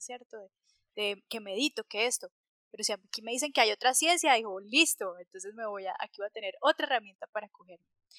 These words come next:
Entonces, cuando él dice que la, la aceptación es esa herramienta para dejar de sufrir, ahí me enganché a leer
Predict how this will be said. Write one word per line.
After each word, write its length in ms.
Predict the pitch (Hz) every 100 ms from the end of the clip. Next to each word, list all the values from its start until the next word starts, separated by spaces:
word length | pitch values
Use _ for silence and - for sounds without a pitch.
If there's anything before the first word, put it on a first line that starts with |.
| - _
Entonces, 380 | 220 240 254 - -
cuando 280 | 240 233
él 100 | 226
dice 220 | 226 302 370
que 140 | 311
la, 80 | 294 -
la 140 | 240 226 -
aceptación 1000 | 226 - 226 _ - 190 - 247 233 185 _ _ _ _ _ _ _ -
es 180 | 233 226
esa 140 | 233
herramienta 500 | 262 262 208 202 247
para 240 | - 247 208
dejar 240 | 190 180
de 100 | 208
sufrir, 420 | - 233 - 294 - _ _
ahí 240 | 208 185 175
me 140 | 175
enganché 500 | 185 175 - 165 156 _ _ _
a 120 | 208 190
leer 340 | 180 202 302